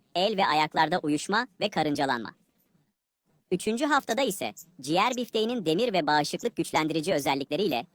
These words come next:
vücudunuzun doğal savunması güçlenecek. Sık sık yakalandığınız soğuk algınlıklarına veda edebilirsiniz. Ciğer, vücudunuz için koruyucu bir kalkan görevi görmeye başlar. Dördüncü haftada kaslar ve kemikler fayda görecek. Folik asit, demir, B ve A vitaminleri kas ve kemik sağlığına katkı sağlar.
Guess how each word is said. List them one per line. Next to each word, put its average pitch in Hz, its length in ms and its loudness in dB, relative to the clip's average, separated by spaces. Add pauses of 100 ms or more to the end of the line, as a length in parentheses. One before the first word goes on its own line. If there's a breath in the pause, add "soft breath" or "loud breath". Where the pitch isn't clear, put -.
(220)
vücudunuzun 202 600 0
doğal 180 240 4
savunması 175 480 -2
güçlenecek. 113 480 -6 (320)
Sık - 260 -6
sık - 180 -4
yakalandığınız 190 580 0
soğuk 165 220 0
algınlıklarına 175 640 0
veda 151 240 4
edebilirsiniz. 135 680 -6 (340)
Ciğer, 170 360 2 (140)
vücudunuz 180 400 -2
için 190 220 -4
koruyucu 165 400 -2
bir 185 100 -2
kalkan 180 420 0
görevi 156 260 -2
görmeye 151 340 2
başlar. 120 360 -6 (360)
Dördüncü 190 360 0
haftada 196 520 0
kaslar 226 380 0
ve 233 60 -2
kemikler 190 400 0
fayda 147 240 0
görecek. 127 340 -6 (320)
Folik 208 280 0
asit, 185 380 -2
demir, 175 420 0
B 190 260 0
ve 180 120 0
A 196 180 0
vitaminleri 170 440 -2
kas 214 300 -2
ve 185 60 -2
kemik 185 280 -4
sağlığına 160 340 0
katkı 143 240 -4
sağlar. 117 360 -6